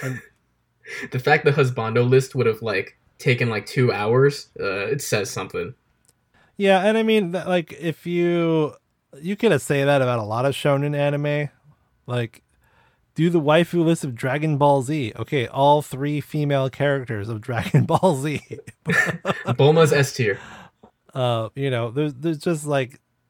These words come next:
Speaker 1: just a lot of dudes and aliens running around charging
Speaker 2: <laughs>
Speaker 1: up.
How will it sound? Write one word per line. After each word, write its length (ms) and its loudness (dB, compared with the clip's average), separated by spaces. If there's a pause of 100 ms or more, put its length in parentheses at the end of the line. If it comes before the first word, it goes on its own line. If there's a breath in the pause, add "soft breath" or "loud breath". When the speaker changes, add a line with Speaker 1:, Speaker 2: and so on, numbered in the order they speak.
(100)
Speaker 1:
just 240 -8
a 60 -4
lot 320 0
of 140 -6
dudes 340 -2
and 120 -4
aliens 640 0
running 340 -4
around 520 -4 (440)
charging 440 -2
Speaker 2:
<laughs> 0 -
Speaker 1:
up. 220 -4